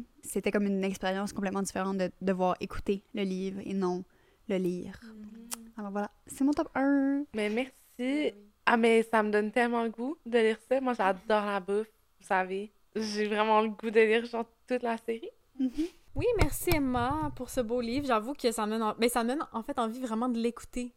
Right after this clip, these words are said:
Speaker 1: Ouais.
Speaker 3: Mm.
Speaker 2: Parce que j'avoue que ça a l'air d'être comme une expérience particulière de l'écouter plus que le lire.
Speaker 1: Parce que aussi, c'est que les gens,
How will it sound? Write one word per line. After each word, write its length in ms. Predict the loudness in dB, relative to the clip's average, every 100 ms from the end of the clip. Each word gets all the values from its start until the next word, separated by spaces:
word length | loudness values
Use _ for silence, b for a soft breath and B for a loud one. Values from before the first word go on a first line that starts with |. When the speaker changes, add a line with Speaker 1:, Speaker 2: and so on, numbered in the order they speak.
| -6
Speaker 1:
Ouais. 240 | 0 2 2 0 -4
Speaker 3:
Mm. 80 | -8 -6
Speaker 2:
Parce 200 | -4 -2
que 380 | 2 4 4 -2 -6
j'avoue 260 | -4 -2 -2
que 60 |
ça 100 | 0
a 140 | 2 2
l'air 80 | 0
d'être 60 |
comme 180 | -2 -4 -6 -4
une 280 | -2 -2 -4
expérience 420 | -6 -4 -4 -4
particulière 640 | -8 -10 -10 -6 -4 -4
de 160 | -6 -8 -12 _ _ _
l'écouter 460 | -6 -6 -6 -8 -8
plus 240 | -8 -12
que 120 | -12
le 60 | -12
lire. 320 | -12 -14 -16 -20 0
Speaker 1:
Parce 160 | 2 6
que 80 |
aussi, 240 | 6 6 4
c'est 120 | 4
que 80 | 4
les 80 | 2
gens, 440 | 6 8 8 6